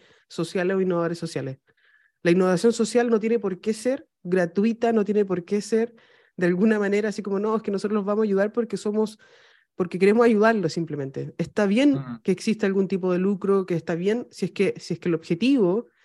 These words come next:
Speaker 1: si es que el propósito de eso es ayudar a las personas. Pero no siento que se haya enseñado así bien,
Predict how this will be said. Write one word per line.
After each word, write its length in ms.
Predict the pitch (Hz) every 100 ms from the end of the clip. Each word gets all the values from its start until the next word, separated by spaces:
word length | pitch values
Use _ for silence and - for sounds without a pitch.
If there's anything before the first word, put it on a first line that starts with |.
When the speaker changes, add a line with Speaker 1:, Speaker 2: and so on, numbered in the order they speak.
| _ _
Speaker 1:
si 120 | -
es 80 | 175
que 80 | -
el 80 | 170
propósito 640 | 170 170 262 285 - 214
de 100 | 208
eso 260 | 214 220 214
es 260 | 190 - -
ayudar 640 | 175 190 185 202 214 - -
a 140 | 180
las 100 | 180
personas. 360 | 180 - 135 - _ _ _ - - _ _ -
Pero 180 | 233 240
no 160 | 247
siento 360 | 233 294 302 302
que 80 | 285
se 120 | 302
haya 80 | 294
enseñado 400 | 269 262 262 269
así 200 | 254 240
bien, 400 | 214 220 214 -